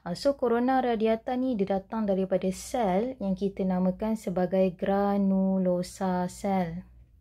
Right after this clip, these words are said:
In the next slide, kita akan tengoklah apa function granulosa cell yang ada pada sekeliling secondary oocyte, okey. And then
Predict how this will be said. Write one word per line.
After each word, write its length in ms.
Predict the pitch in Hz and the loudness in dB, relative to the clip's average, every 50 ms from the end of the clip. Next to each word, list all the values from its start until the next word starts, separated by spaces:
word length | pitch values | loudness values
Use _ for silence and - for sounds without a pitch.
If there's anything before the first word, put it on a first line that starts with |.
| _ _ _ _ _ _ - | _ _ _ _ _ _ 0
In 160 | 233 220 202 | 2 4 4
the 80 | 220 | 6
next 320 | 220 233 247 - 226 - - | 4 4 2 0 -2 -2 -2
slide, 160 | 269 262 - | -2 0 0
kita 240 | 214 208 - 214 202 | -2 -4 -4 -4 -2
akan 160 | - 202 196 | 0 0 0
tengoklah 480 | 190 196 190 185 196 208 220 214 190 - | 0 0 0 0 2 2 2 2 2 0
apa 140 | 214 202 202 | -2 -2 0
function 400 | - 190 185 180 - - 190 190 | 0 0 -2 -2 -2 0 0 2
granulosa 720 | 185 185 185 180 185 185 180 180 180 180 180 180 - 185 | 4 4 4 4 4 4 4 4 2 2 0 -2 -4 -6
cell 320 | 180 185 - - 208 208 202 | -6 -6 -4 -2 -2 0 0
yang 220 | 190 185 175 170 | 0 -2 -2 -2
ada 420 | 175 170 160 - - 208 220 233 | -4 -6 -6 -6 -4 -2 -2 -2
pada 560 | 214 196 - 180 175 160 175 208 233 269 302 311 - - - | -4 -4 -4 -4 -4 -4 -2 0 0 0 0 -2 -6 -16 -12
sekeliling 960 | - - 208 202 190 - - - 196 180 180 185 180 175 175 196 233 262 269 | -4 0 0 0 0 0 -2 0 0 2 2 2 2 4 4 4 4 4 2
secondary 640 | 262 - 214 190 185 - 202 185 175 170 170 180 170 | 0 0 -2 -4 -4 -2 -2 -2 -2 0 -2 -2 -2
oocyte, 480 | - 180 180 - - 185 170 160 - | -2 -4 -6 -4 -4 -4 -4 -4 -6
okey. 240 | - 226 262 320 370 - - - - - - - - | -2 -2 -2 -2 -2 -4 -14 -20 -20 -20 -16 -8 -4
And 160 | 196 196 202 | 0 0 2
then 320 | 240 254 262 262 254 254 | 2 4 2 2 2 0